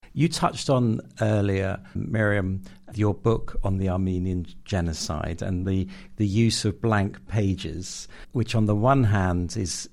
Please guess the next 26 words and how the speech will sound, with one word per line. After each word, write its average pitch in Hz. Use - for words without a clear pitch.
emptying 117
yourself 95
out, 87
in, 92
to -
put 104
it 104
in 98
Christian -
parlance, 87
uh, 98
but 104
on 104
the 117
other, 107
an 98
extremely 104
powerful 95
symbol 95
of -
what -
you 98
can 95
and 85
can't 95
say. 85